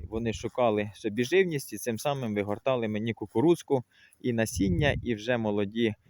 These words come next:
проростки, тому вона вийшла дещо проріджена, адже починав я висівати, е,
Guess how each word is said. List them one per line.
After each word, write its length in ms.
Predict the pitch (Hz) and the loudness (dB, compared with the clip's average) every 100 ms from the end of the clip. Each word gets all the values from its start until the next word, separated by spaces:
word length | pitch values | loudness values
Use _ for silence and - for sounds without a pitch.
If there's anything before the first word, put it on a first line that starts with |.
| _ | _
проростки, 680 | - 127 151 185 185 - 135 - - - _ | 0 2 4 4 0 0 0 -2 -12 -18 _
тому 240 | 117 127 151 | -4 0 0
вона 340 | 120 123 127 - | 2 0 -2 0
вийшла 380 | 117 123 113 107 | 0 0 -2 0
дещо 420 | 113 107 - 101 - _ | 0 0 -4 -4 -8 _
проріджена, 720 | 135 139 190 165 156 139 131 - _ _ _ - | 0 2 2 2 0 0 -4 -8 _ _ _ -2
адже 420 | 113 113 117 113 - | -2 2 2 2 -2
починав 420 | 120 - 135 123 | -6 -2 -2 0
я 120 | 104 107 | 2 2
висівати, 640 | 107 - 110 104 - 95 - _ _ _ _ _ _ - | 2 0 2 2 0 -4 -8 _ _ _ _ _ _ -12
е, 140 | 107 | -4